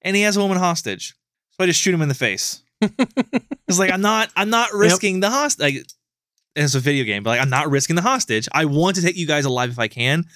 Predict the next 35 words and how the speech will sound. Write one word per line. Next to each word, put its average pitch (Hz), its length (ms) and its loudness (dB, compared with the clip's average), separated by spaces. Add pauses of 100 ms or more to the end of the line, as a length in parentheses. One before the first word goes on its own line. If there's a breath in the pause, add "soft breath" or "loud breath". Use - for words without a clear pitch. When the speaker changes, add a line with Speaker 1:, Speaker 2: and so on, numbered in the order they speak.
(200 soft breath)
Speaker 1:
but 156 120 -4
not 139 180 0
you. 101 160 -2
I 101 40 -4
don't 98 120 -6
care 92 120 -6
about 80 180 -12
you. 73 140 -12 (140)
Speaker 2:
Yep. 151 160 -2 (180)
Speaker 1:
She's 220 380 0
way 185 180 2
more 175 200 0
important 147 400 -2
than 120 140 -4
you 113 200 0
are. 92 200 -8 (260 loud breath)
And 131 100 -2
so 143 100 0
I 127 60 2
shot 139 220 0
him 127 60 -2
through 127 80 0
the 113 80 0
wall - 220 -8 (640)
'cause 151 100 0
he 170 60 4
was 156 80 0
kinda 156 180 0
hiding 139 320 -2
behind 127 280 0
a, 117 80 -2 (420 soft breath)
a, 123 100 -2 (120)
a, 123 140 0
a 113 260 0
little 113 360 -2